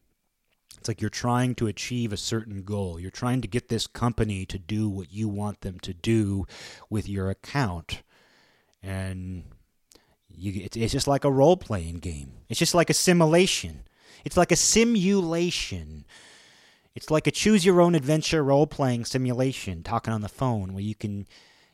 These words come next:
you, you're given a set of options. Do you say hello? Do you say hi? Do you say, "May I speak to so-and-so"? What are you gonna say to get the result you want? What are you gonna say to get the result you want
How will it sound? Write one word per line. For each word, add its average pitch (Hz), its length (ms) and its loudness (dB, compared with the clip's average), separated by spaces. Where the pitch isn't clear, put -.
you, 107 180 -12
you're 131 120 -4
given 147 240 4
a 135 60 4
set 147 260 6
of 135 100 6
options. 143 560 4
Do - 80 -6
you 127 80 2
say 135 220 2
hello? 127 420 4
Do 143 140 -2
you 113 60 -2
say 120 200 -2
hi? 143 640 -2
Do - 80 -8
you 131 60 -2
say, 131 220 0
"May 117 200 0
I 123 100 2
speak 135 400 -2
to 117 320 2
so-and-so"? 156 800 0
What 151 100 -4
are 160 60 0
you 160 80 2
gonna 160 160 0
say 190 260 0
to 117 80 0
get 127 240 -4
the 135 100 -2
result 131 540 -2
you 135 140 0
want? 147 320 -4
What 214 120 -2
are - 20 0
you 233 40 -2
gonna 233 100 2
say 214 180 4
to 185 60 4
get 165 140 -2
the 175 60 0
result 160 340 0
you 151 140 -2
want 127 340 -2